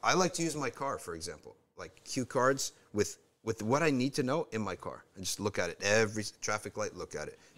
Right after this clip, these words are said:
Get in the car, look at it. It just keeps my mind focused and remembering, 'cause I would start a project, and it would be all fun and good, and then next project starts, next project starts, and then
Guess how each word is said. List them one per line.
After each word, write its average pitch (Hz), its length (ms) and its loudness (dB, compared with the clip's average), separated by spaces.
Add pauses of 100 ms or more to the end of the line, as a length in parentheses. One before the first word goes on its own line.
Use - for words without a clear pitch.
Get 107 140 4
in 113 80 2
the 107 60 0
car, 107 200 6
look 101 220 -2
at 78 100 -6
it. - 120 -14
It 104 80 -6
just 165 180 4
keeps 160 240 0
my 123 140 4
mind 117 280 4
focused - 600 0 (760)
and 120 160 6
remembering, 127 440 4
'cause - 280 -4 (800)
I 120 60 -2
would 120 120 -2
start 147 240 -2
a 117 40 -6
project, 87 560 -8 (1120)
and 131 160 2
it 131 40 2
would 117 120 -2
be 127 100 0
all 135 260 6
fun 120 260 -2
and 110 100 -4
good, 95 180 -8 (260)
and 120 140 -6
then 120 240 -4 (1040)
next 117 220 0
project 107 380 -2
starts, 95 280 -8
next 107 180 -2
project 95 280 -2
starts, - 460 -6
and 104 120 -6
then 110 200 -6